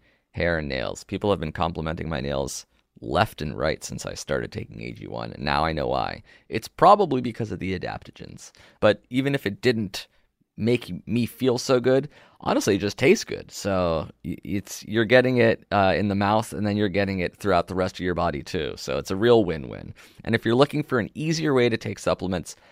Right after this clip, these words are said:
Athletic Greens is giving you a free one-year supply of vitamin D. That's important too, because everybody's always low on vitamin D.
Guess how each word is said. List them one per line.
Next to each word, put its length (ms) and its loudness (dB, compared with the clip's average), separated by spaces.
Athletic 540 4
Greens 340 0
is 140 -6
giving 380 0
you 100 -2
a 80 -2
free 300 -2
one-year 500 2
supply 400 -4
of 140 -4
vitamin 380 0
D. 300 -6
That's 380 0
important 400 -4
too, 220 0
because 580 -6
everybody's 460 -2
always 240 -2
low 180 -2
on 120 -4
vitamin 340 -6
D. 260 -6